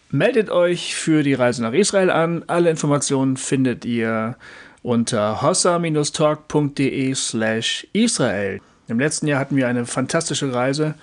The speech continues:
ähm, in das Heilige Land und das wird im nächsten Jahr wieder fantastisch werden. Also seid dabei, so ihr euch das denn leisten könnt. Dann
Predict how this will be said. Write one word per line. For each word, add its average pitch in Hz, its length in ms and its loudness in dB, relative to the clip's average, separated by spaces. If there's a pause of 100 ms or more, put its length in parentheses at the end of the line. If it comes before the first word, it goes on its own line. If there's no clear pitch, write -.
(480)
ähm, 139 560 2 (420)
in 139 80 0
das 135 160 0
Heilige 127 220 0
Land 160 500 -2
und 131 320 -2
das 123 200 -4
wird 123 160 -2
im 120 80 2
nächsten 123 360 -2
Jahr 113 280 -2
wieder 123 200 0
fantastisch 120 480 -4
werden. 208 300 2
Also 170 480 0
seid 131 300 -2
dabei, 120 500 -2 (500)
so 175 220 0
ihr 196 160 2
euch 185 160 4
das 175 160 2
denn 175 140 2
leisten 170 340 2
könnt. - 580 -2 (240)
Dann 139 920 0